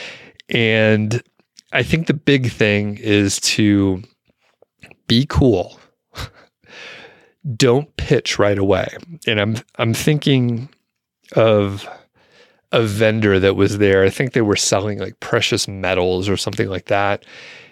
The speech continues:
And there's a lot of different people that go to a place like FinCon. There's all different kind of financial creators. But in the case of the people that I hang out with, they're kind of focused on financial independence.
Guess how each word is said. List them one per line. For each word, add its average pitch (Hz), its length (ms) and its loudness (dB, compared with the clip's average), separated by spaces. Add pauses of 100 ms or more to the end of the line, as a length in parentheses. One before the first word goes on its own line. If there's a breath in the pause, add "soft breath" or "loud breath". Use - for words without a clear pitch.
(160 loud breath)
And 190 600 4
there's 220 260 4
a 220 60 6
lot 151 260 2
of 139 60 2
different 127 280 0
people 107 240 4
that 104 100 4
go 101 160 4
to 101 100 0
a 95 60 -2
place - 280 -2
like - 100 -8
FinCon. 104 640 -2
There's 95 180 -8
all 98 300 2 (260)
different 107 300 -2
kind 101 160 -4
of 87 60 -4
financial 95 920 -2
creators. 101 840 0 (640 loud breath)
But 101 400 0
in 101 520 -2 (520)
the 117 420 -2
case - 380 -2
of 101 100 -8
the 101 140 -6 (240)
people 117 240 2
that 98 100 2
I 147 140 2
hang 107 240 2
out 95 200 -2
with, 98 180 2
they're 92 260 2 (240)
kind 104 220 -4
of 90 60 -4
focused 101 400 -2
on 95 120 -2
financial 101 480 -2
independence. 143 580 -2